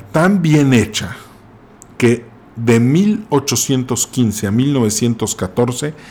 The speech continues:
en Europa no hubieron conflictos grandes entre naciones. ¿Por qué? Porque por primera vez se aplicaron las, los, los acuerdos de los equilibrios, y esos equilibrios significaban que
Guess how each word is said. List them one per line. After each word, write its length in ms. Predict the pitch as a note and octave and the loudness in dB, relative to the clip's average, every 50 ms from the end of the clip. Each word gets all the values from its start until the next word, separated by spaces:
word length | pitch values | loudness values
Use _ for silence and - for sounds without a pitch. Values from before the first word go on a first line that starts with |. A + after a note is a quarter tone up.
| - - - - - | -20 -20 -20 -10 -4
en 160 | - A2 G#2+ G#2 | -2 0 2 2
Europa 420 | G#2 G#2+ A2 A#2+ A2+ A2+ B2+ A2+ | 4 4 4 2 2 2 0 -2
no 120 | A2 A2 | 0 0
hubieron 340 | A2 G#2+ A2+ G#2 G2+ G#2 G2+ | 0 2 2 2 2 2 0
conflictos 800 | F#2+ G#2+ G2 F#2+ F#2+ - G2 F#2 F#2+ - - F#2+ F#2 - - - - G2+ | -2 -4 -4 -4 -4 -4 -6 -6 -6 -6 -8 -8 -8 -8 -10 -12 -8 -4
grandes 600 | G2+ A2 A#2 B2 B2+ C3+ C3+ C#3 C#3 C3+ - - - | -2 0 2 2 0 0 -2 -4 -6 -6 -10 -12 -10
entre 360 | - G2 F#2+ F#2+ - F#2+ F2+ F2 | -8 -8 -8 -6 -6 -8 -6 -6
naciones. 760 | F2 E2 - - - G2+ F2+ E2+ D#2+ - - - - - - - - - - - - - - - - - - - - - - - - - - - - - | -6 -8 -8 -6 -6 -4 -4 -6 -8 -12 -14 -16 -16 -18 -20 -20 -20 -20 -20 -20 -20 -20 -20 -20 -20 -20 -20 -20 -20 -20 -20 -20 -20 -20 -20 -14 -6 -4
¿Por 180 | G#2+ G#2 - | -2 -2 0
qué? 160 | - C#3+ C#3+ | 2 2 2
Porque 260 | - C#3 A#2+ - A2+ G#2 | 2 0 -2 -2 -4 -4
por 200 | - G#2+ F#2 F#2 | -4 -4 -4 -2
primera 260 | G2+ G#2 A2+ A#2 A2 | -2 0 0 2 2
vez 180 | A2 A2+ A2+ | 2 2 0
se 80 | - A#2 | 0 -4
aplicaron 640 | F#2+ - G2+ F#2 - - G#2+ G#2+ A2 G#2+ G#2+ - - - - - - - - | -4 -4 -6 -6 -4 -2 0 0 2 0 0 -4 -6 -14 -20 -20 -20 -16 -12
las, 680 | G2+ G2 F#2+ G2 G2 F#2 - - - - - - - - - - - - - - - - - - | -8 -6 -6 -6 -6 -6 -8 -8 -10 -12 -14 -18 -20 -20 -20 -20 -20 -20 -20 -20 -20 -20 -16 -8
los, 320 | - G#2 G2 - - - - - | -4 -4 -2 -2 -4 -6 -8 -8
los 200 | A2 G#2+ G#2 A2 | -6 -4 -4 -4
acuerdos 460 | G#2+ A2 B2 A#2+ A#2 A#2+ A#2+ A#2 F#2+ | -2 0 2 2 4 4 2 2 2
de 120 | A2+ G#2+ | 2 0
los 180 | G2+ F#2+ - - | 0 0 -2 -4
equilibrios, 840 | F#2+ - - G2 F#2+ G2+ A2 A2+ G#2 G#2+ A#2+ - D3+ - - - - - - - - - - - - - - | -8 -8 -8 -8 -4 -2 -2 -2 -2 -2 -2 -4 -4 -6 -14 -18 -20 -20 -20 -20 -20 -20 -20 -20 -20 -10 -4
y 100 | A2 G#2+ | -2 0
esos 240 | G#2 A2+ B2 A2+ A#2+ | 0 0 0 -2 -2
equilibrios 720 | A2+ A#2 A2+ G#2+ G#2 G#2+ A2+ A2+ A#2 A#2 A#2 A2+ - - - | -2 -4 -4 -2 0 0 0 2 2 2 0 0 -2 -6 -8
significaban 880 | - - G#2+ G#2 G2+ G2 F#2+ G2+ G2+ F#2+ - B2 A#2+ B2 A#2+ A#2 A#2+ A#2 | -8 -6 -4 -4 -4 -4 -6 -6 -8 -4 -2 0 2 2 2 2 0 -2
que 280 | - A2+ G#2 G2 G2+ | -2 -2 -2 -2 -4